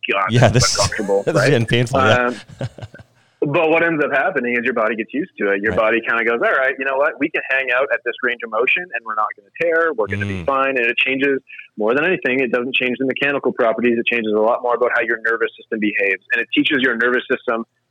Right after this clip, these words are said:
Speaker 1: to allow that range of motion to happen more readily,
Speaker 2: Right.
Speaker 1: more so than it actually changes the real true length or mechanical properties of a muscle.
Speaker 2: Gotcha.
Speaker 1: So there are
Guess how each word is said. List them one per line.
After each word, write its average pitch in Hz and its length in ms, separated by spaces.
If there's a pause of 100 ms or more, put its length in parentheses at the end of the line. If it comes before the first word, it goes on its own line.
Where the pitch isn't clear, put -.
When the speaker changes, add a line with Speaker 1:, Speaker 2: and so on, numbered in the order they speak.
Speaker 1:
to 139 120
allow 107 540
that 123 180
range 113 260
of 110 80
motion 110 340
to 107 60
happen 107 360
more 107 180
readily, 139 560
Speaker 2:
Right. 92 240
Speaker 1:
more 160 320 (100)
so 151 100
than 135 100
it 127 100
actually 123 280
changes 123 440
the 117 100
real 120 200 (200)
true 120 260
length 113 300
or 117 60
mechanical 110 460
properties 101 440
of 92 80
a 95 60
muscle. 110 420 (140)
Speaker 2:
Gotcha. 85 280
Speaker 1:
So 143 140
there 147 140
are 143 80